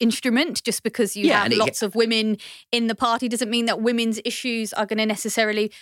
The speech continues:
Speaker 1: be front and centre. I mean,
Speaker 2: Yeah.
Speaker 1: to be fair, we've kind of seen that with the Labour Party now. They
Speaker 2: Yeah.
Speaker 1: may have fifty-two percent of M Ps are women, but if you look at their five pledges, none of them are sort of focused on women. So, you
Speaker 2: Yeah.
Speaker 1: know, it's, but at the same time, if you don't force it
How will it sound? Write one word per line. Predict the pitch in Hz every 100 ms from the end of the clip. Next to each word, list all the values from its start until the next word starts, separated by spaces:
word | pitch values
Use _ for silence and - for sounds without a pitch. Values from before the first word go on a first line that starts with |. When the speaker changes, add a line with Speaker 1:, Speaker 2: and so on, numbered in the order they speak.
| _
Speaker 1:
be | 226
front | 214 226 220
and | 220
centre. | 247 302 180
I | 170
mean, | 180 175
Speaker 2:
Yeah. |
Speaker 1:
to | 87 190
be |
fair, | 180 202 220 226
we've | 185 -
kind | 165 175 190
of | -
seen | 175 170
that | 143
with | 170
the | 175
Labour | 170 165
Party | - 170 - 180
now. | 214 165
They | 147 196
Speaker 2:
Yeah. | 190
Speaker 1:
may | 208
have | 196 190
fifty-two | 208 196 208 190
percent | - 185 185 - - - -
of | 196
M | 180 202
Ps | 208 196
are | 196
women, | 226 294 240
but | -
if | -
you | 196
look | 185
at | -
their | 180
five | 180 196 185 - -
pledges, | 311 302 226 208 - - _ _ _ - -
none | 220
of | 294
them | 208
are | 202
sort | -
of | 165
focused | 339 359 - -
on | 185
women. | 170 175
So, | 254
you | 262 -
Speaker 2:
Yeah. | 294
Speaker 1:
know, | 240 240
it's, | - - - - - - - _ _ _ -
but | 359 285
at | 294
the |
same | - 359 349 302
time, | 269 320 254 185 302
if | 262 269
you |
don't | 269 311 269
force | - 320 330 285 -
it | 151 160 -